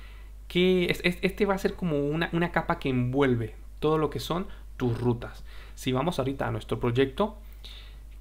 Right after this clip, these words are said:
¿qué pasa? Nos sale Post Detail Work. O sea, nos está saliendo el, el, el, el componente del detalle. Si nos vamos a Home, no nos sale nada,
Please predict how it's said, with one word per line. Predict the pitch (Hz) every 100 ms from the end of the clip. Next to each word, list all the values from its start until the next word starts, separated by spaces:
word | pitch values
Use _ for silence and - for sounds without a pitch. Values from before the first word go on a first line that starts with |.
| -
¿qué | - 170
pasa? | - 185 180 139
Nos | 127 123
sale | 160 160
Post | - - 180 208 - 147
Detail | 139 135 - 165 165 151
Work. | 139 156 156 - - - - - - -
O | 131
sea, | 123 170
nos | 165 -
está | 147
saliendo | 156 160 165 160
el, | 175 139 -
el, | 127 120
el, | 127 120 120 -
el | 123 120
componente | 127 120 123 123 165 175 185 214
del | 139 120
detalle. | 117 110 156 170 - - - - - - -
Si | -
nos | 151 143
vamos | 170 220 247
a | - -
Home, | 185 180 214 - - - - - - - - 143
no | 151 208
nos | 208 185
sale | 175 170
nada, | 170 180 131 170